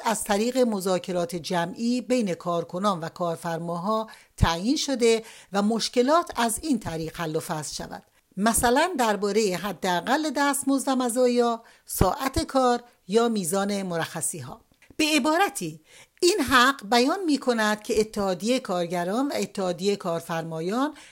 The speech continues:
مرتباً در مورد مسائل کاری گفتگو کرده و بتوانند پیمانهای دست جمعی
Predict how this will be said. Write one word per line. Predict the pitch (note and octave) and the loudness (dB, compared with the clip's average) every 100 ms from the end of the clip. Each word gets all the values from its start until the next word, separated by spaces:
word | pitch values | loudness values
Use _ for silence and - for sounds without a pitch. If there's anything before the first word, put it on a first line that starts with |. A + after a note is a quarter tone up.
| _ | _
مرتباً | G#3 C4 C#4 C#4 C4+ - C4 D#4+ F#4+ | 0 4 4 2 0 0 2 0 0
در | C4+ A3+ | 0 0
مورد | G3+ F#3+ F#3 F#3 | 0 -2 -2 -2
مسائل | F3+ F3 - F#3 F3 | -2 -4 -2 -4 -4
کاری | E3+ F#3 E3+ A3 | -4 -4 -4 -4
گفتگو | B3 G#3+ - E3 F3+ C4+ | -4 -6 -6 -8 -6 -4
کرده | C#4 C4+ B3 C4+ C4+ - - | 0 0 2 0 -2 -12 -12
و | D#3 G3 | -2 0
بتوانند | F#3+ F4+ - C#4+ B3 A#3+ A3+ A#3 | 0 -2 0 0 0 2 0 0
پیمانهای | G#3 F#3+ F3+ F3 D#3+ F3 F3 | -2 -2 -2 -4 -4 -4 -2
دست | F3 - E3 | -4 -4 -6
جمعی | D#3+ E3+ A3+ C4+ - | -4 -4 0 0 0